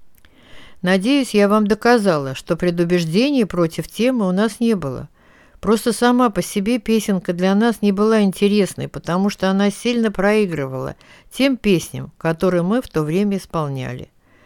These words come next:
Мы, между прочим, никогда в дальнейшем ее не пели, но на фестивале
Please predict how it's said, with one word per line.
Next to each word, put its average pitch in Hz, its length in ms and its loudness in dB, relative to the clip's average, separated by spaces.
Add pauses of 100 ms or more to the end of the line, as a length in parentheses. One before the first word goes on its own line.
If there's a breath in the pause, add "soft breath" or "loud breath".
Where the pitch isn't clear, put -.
(320 soft breath)
Мы, 247 180 2
между 175 320 0
прочим, 139 540 -6 (140)
никогда 190 520 2
в 151 60 -6
дальнейшем 165 680 0
ее 180 200 0
не 220 140 0
пели, 139 420 -6 (400 soft breath)
но 170 160 2
на 190 100 4
фестивале 190 800 0